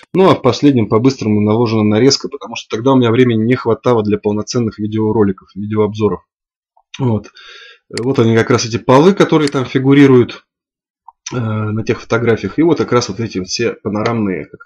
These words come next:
сказать-то, окна. Так, этот закрываем, переходим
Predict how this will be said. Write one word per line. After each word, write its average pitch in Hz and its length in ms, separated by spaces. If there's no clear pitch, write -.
сказать-то, - 440
окна. 101 320
Так, 107 200
этот 110 220
закрываем, 147 540
переходим 123 500